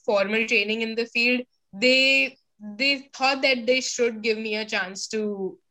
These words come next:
do what I wanted to do. And that's how, um, mandalas became a thing. <laughs> So I, um, the reason I started making mandalas was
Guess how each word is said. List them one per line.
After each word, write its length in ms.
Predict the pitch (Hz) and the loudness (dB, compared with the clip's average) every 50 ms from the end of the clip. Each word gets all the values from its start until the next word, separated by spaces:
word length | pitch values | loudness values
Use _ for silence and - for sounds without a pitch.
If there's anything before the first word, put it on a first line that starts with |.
| - 190 | -6 -2
do 180 | 214 233 226 | 0 0 2
what 240 | 220 208 208 208 196 | 4 4 4 4 4
I 100 | 196 190 | 4 2
wanted 300 | 190 185 180 180 190 185 202 | 0 0 -2 -4 -8 -8 -8
to 60 | 196 | -8
do. 260 | 185 196 254 339 - _ _ _ _ - _ _ _ _ _ - | -6 -6 -6 -6 -8 _ _ _ _ -20 _ _ _ _ _ -2
And 400 | 208 208 214 214 214 220 220 214 | -2 0 2 2 0 0 0 2
that's 300 | 226 214 220 220 220 - | 2 2 2 2 0 -4
how, 420 | - 247 240 240 240 240 240 240 240 233 | 0 0 2 2 2 2 2 0 -2 -2
um, 400 | 202 202 202 208 208 202 202 202 196 - | -2 -2 -2 -4 -6 -8 -10 -14 -12 -6
mandalas 800 | 220 220 220 220 220 214 208 208 202 208 214 220 220 214 208 202 196 - | -2 0 0 0 2 2 4 4 4 4 2 2 2 0 -2 -6 -8 -2
became 420 | - 214 214 214 226 208 214 220 226 | -2 -2 0 0 0 0 0 0 -2
a 60 | 220 | -4
thing. 480 | 226 - 240 233 240 233 185 165 160 190 233 233 254 247 - - - | -4 -2 0 0 0 0 -2 -6 -6 -4 -4 -4 -4 -6 -8 -14 -20
<laughs> 180 | - - - - | -20 -20 -20 -20
So 400 | - - - 254 233 233 226 220 - | -18 -8 -2 0 2 4 4 2 2
I, 480 | - 220 220 233 233 233 240 240 220 - - 220 | 4 4 4 6 6 6 4 4 2 0 0 0
um, 220 | 214 208 214 208 - | 0 0 0 -4 -6
the 200 | 214 208 277 302 | -2 0 0 2
reason 300 | 262 269 269 262 349 330 302 | 2 0 -2 -2 -4 -4 0
I 160 | 254 262 294 | 0 0 0
started 340 | 285 - 311 285 285 311 294 | 0 0 0 0 0 0 -2
making 300 | 277 254 247 254 277 277 269 | -2 -2 -2 -2 -4 -4 -4
mandalas 520 | 240 233 220 202 196 202 226 247 254 240 | -4 -2 0 0 0 0 0 0 -2 0
was 280 | 247 262 262 254 233 | 2 2 2 0 -2